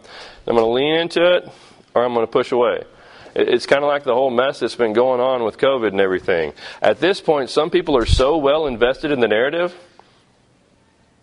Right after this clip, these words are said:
instead of acknowledging that there may have been some things done wrong, they're just leaning into it and pushing on with it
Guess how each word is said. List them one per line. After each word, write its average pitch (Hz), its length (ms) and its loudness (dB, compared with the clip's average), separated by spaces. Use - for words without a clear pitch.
instead 135 380 2
of 107 200 -2
acknowledging 123 580 0
that 123 100 0
there 117 120 0
may 113 100 2
have 127 120 -2
been 127 120 -2
some 120 160 -4
things 131 260 -2
done 127 220 0
wrong, 151 380 0
they're 131 120 4
just 147 180 -8
leaning 131 440 0
into 104 300 -2
it 90 60 -4
and 90 200 -8
pushing 107 260 0
on 92 180 0
with 82 120 -4
it - 100 -8